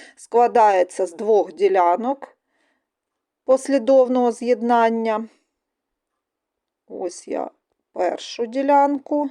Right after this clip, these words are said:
червоним пунктиром виділяю. Її ми замінимо одним резистором з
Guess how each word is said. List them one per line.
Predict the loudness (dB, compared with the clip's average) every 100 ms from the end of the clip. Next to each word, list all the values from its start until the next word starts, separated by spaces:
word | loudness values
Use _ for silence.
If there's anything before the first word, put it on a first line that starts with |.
| -10 _ _ _ _ _ _
червоним | -2 0 0 2 2 2 -2 -6 -10 _ _ _ _ _
пунктиром | -4 -4 -6 2 2 2 0
виділяю. | -4 0 0 4 4 4 0 -6 -20 -20 _ -6
Її | -4 -2 -2
ми | -2 -2
замінимо | 2 0 2 -4 -2 -2 0
одним | -2 -2 -4 -4
резистором | -2 0 0 0 -2 -4 -2 -4
з | -8